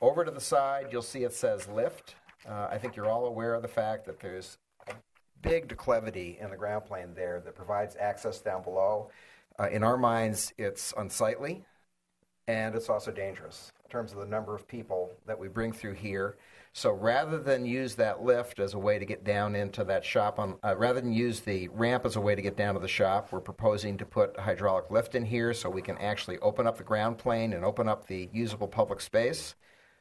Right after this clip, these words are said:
So that's the second dotted line. And then the third dotted line shows, uh, the changes to the floor plan inside Marine P-, Paleo. So the work proposing here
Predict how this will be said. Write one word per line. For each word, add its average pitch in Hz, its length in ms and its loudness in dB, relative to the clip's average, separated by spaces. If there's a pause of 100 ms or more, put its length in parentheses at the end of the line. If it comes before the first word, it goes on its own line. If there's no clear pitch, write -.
(160)
So - 200 -8
that's 92 280 2
the 95 100 -10
second 113 480 2 (180)
dotted 104 280 4
line. 107 380 2 (600)
And 139 160 4
then 156 380 2
the - 80 -6
third 214 240 2
dotted 147 260 4
line 123 360 -2
shows, 120 800 0
uh, 101 240 -4
the 98 100 -8
changes 113 720 -6 (400)
to 113 100 -6
the 101 100 6
floor 139 280 4
plan 110 380 -2
inside 135 380 0
Marine 110 240 -2
P-, - 240 -8
Paleo. 92 520 -2
So 113 380 4 (720)
the 120 60 -4
work 190 240 2
proposing 151 500 0
here 113 520 -2